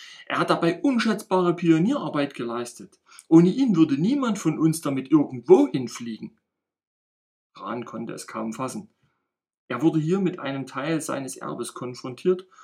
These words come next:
und hatte dabei nicht einmal geahnt,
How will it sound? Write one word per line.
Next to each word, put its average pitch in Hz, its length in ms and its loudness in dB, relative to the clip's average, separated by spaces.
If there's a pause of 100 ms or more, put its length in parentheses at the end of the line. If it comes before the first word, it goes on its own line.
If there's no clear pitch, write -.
(220)
und - 220 -10
hatte 180 160 -4
dabei 147 300 -6
nicht 156 300 -10
einmal 135 320 -8
geahnt, 160 680 -8